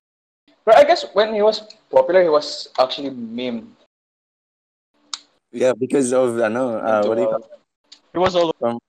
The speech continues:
Speaker 3: over, basically, in the ads.
Speaker 1: Yeah.
Speaker 3: By the way,
Speaker 2: Yeah.
Speaker 3: um, what kinds of ads are you getting these days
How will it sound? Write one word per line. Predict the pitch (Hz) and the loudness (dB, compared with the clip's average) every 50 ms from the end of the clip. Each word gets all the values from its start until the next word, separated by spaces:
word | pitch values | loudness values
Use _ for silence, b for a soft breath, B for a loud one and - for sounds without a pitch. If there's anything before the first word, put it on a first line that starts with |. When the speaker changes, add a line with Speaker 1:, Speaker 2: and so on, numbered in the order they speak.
| _ _ _ _ _ - | _ _ _ _ _ -8
Speaker 3:
over, | 165 185 202 170 143 131 123 | -6 -6 -6 -6 -8 -12 -10
basically, | 131 131 - - 135 _ 135 131 | -10 -12 -14 -14 -20 _ -18 -18
in | 127 127 123 | -18 -18 -18
the | 123 123 | -16 -16
ads. | 123 120 120 123 123 - _ _ _ _ _ _ _ _ _ _ _ _ _ _ _ _ _ - | -16 -16 -18 _ _ -20 _ _ _ _ _ _ _ _ _ _ _ _ _ _ _ _ _ -14
Speaker 1:
Yeah. | - 120 117 | -6 0 2
Speaker 3:
By | 190 220 | 2 4
the | 233 | 4
way, | 226 233 233 202 | 4 2 2 2
Speaker 2:
Yeah. | 180 185 196 | 0 -2 -2
Speaker 3:
um, | 196 190 | -2 -4
what | 185 196 - _ | -6 -6 -6 _
kinds | - 226 233 226 214 175 175 | -4 -4 -4 -4 -4 -6 -6
of | 190 165 147 147 151 | -6 -6 -6 -8 -4
ads | 160 156 160 156 151 135 | -2 0 0 0 -2 -4
are | 151 151 | -10 -10
you | 147 139 | -10 -10
getting | 135 143 139 _ 139 127 127 123 | -12 -14 -14 _ -18 -20 -20 _
these | 127 123 120 120 | -20 -20 -20 -20
days | 113 117 117 117 117 _ _ | -20 -20 -20 -20 -20 _ _